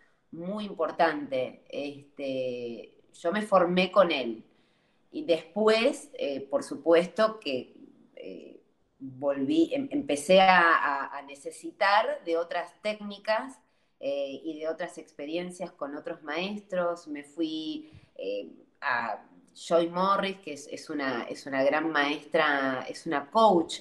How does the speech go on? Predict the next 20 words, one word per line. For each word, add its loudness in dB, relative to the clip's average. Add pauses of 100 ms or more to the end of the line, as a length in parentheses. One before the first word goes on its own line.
actoral 4
en -6 (120)
Hollywood. 0 (640)
Este, -8
y -4
yo -10
estuve -4
más 0
de -2
dos 0
años 2
con 0
ella, 0
no 4
allá, 2 (160)
ella -4
venía -2
acá -4
a 2
Argentina -10